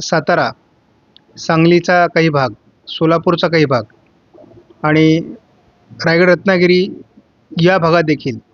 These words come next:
वातावरण बदलू शकतं. म्हणजे सतरा तारखेपर्यंत महाराष्ट्रात जोरदार पावसाचा अंदाज कायम आहे. हे पावसाळी वारे अठरा तारखेपासून कमजोर व्हायला सुरुवात होईल. आपणास व्हिडिओमधील माहिती महत्त्वपूर्ण वाटल्यास लाईक करा, शेअर करा,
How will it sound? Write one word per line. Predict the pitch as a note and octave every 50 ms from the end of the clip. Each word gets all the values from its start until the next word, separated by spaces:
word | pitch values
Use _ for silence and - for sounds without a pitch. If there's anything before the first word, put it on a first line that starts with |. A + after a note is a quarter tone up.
| _ _ _ _ _ _ _ _ _ _ F3+
वातावरण | E3+ D#3+ - F#3+ F#3+ F3+ E3+
बदलू | E3 D#3 D3 E3
शकतं. | E3 - - D#3 - _ - C4+ G#4 - - - - - - - - - - - - - - - -
म्हणजे | - - F3 F#3 E3+
सतरा | - F#3 D#3+ - G#3 A3+
तारखेपर्यंत | A3+ G#3+ G#3 F#3+ - G3+ F#3 F3+ F3+ F3 F3 F3 E3+
महाराष्ट्रात | F3 E3 D3+ D3+ D#3+ E3 D#3+ - - F#3+ E3+ D3+ C#3
जोरदार | C#3+ D3+ D3+ D3 C#3+ F3+ F3+
पावसाचा | - - D#3+ D3 C3+ - D3+ D3+ - F3+
अंदाज | D#3 C3 B2 C3 D3+ E3 -
कायम | - - C#3+ B2 A#2+ A2+
आहे. | A#2 A2+ - - _ _ _ _ _ _ _ _ _ _ _ _ _ - - - - - - - - - - -
हे | G3+ G#3+
पावसाळी | G#3 - G3+ F#3 - - G#3+ G#3+
वारे | G#3 G3 F3+ E3+ F3 F3+ F#3 F#3+ F3+ - -
अठरा | F#3 E3 _ - A#3 B3
तारखेपासून | A#3 - G#3 F#3 - G3 F#3 F#3 D#3+ - - F#3 F#3+
कमजोर | E3+ F3+ E3 D#3+ D#3 E3 E3+
व्हायला | D#3 D3+ D3+ D#3 D3+
सुरुवात | - - D3+ C#3+ C#3+ - -
होईल. | F3+ G3 A#3+ B3+ _ _ _ _ _ _ _ _ _ _ _ _ _ _ _ _ _ _ - - - - - - - - - - - - A2+ - - - -
आपणास | F#3 F#3 - A#3 A#3+ A#3 G#3+ -
व्हिडिओमधील | G#3 G#3 G#3 G#3 G#3 G#3
माहिती | G3 F#3 F3+ F3 - G#3
महत्त्वपूर्ण | G3+ F#3 E3+ D#3 F#3 F3+ F3+ F3 F3+
वाटल्यास | F3+ E3+ D#3 F3 E3+ E3+ E3+ - -
लाईक | E3 D#3+ E3+ E3 -
करा, | F#3 E3+ E3+ E3 D3+
शेअर | - - F#3 F#3+ F#3
करा, | E3 - F3+ D3 A2+